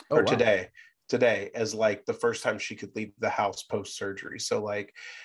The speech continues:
Speaker 2: the last, since that time has been just kind of taking care of her and, uh, making sure she's okay and, and totally, you know, throwing away around everything. So now I'm kind of back to my, I'm home alone all day. Um,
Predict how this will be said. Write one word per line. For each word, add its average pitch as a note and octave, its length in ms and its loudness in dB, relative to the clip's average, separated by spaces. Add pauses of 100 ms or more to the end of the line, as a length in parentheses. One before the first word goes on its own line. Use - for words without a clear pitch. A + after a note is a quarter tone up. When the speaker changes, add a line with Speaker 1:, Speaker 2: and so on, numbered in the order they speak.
(160)
Speaker 2:
the A#2 80 6
last, C3 360 6
since C3 260 2
that A#2+ 200 4
time A2+ 300 2
has G2 140 -8
been G#2 200 -6
just G2 200 -6
kind G2 300 2
of G2 140 -8
taking G2 300 0
care G2 220 -2
of F#2+ 80 -8
her G#2 540 0
and, F#2 200 -12 (500)
uh, G2+ 260 2
making G#2+ 200 -4
sure - 200 -2
she's G#2+ 260 -2
okay G#2 600 0
and, A2 140 2
and G2+ 280 -6
totally, A#2+ 280 4
you G#2 500 -4
know, G#2 460 -2 (200)
throwing C#3+ 200 8
away B2+ 240 8 (160)
around B2+ 320 6
everything. A2+ 280 2
So B2 120 -4
now C3+ 140 4
I'm D3+ 80 2
kind D3+ 160 4
of A#2 100 -2
back A#2 260 0
to - 80 -10
my, A2+ 380 -2 (340)
I'm - 100 0
home B2+ 200 6
alone A#2 280 8
all A2+ 220 4
day. G#2+ 460 0 (400)
Um, G#2 500 0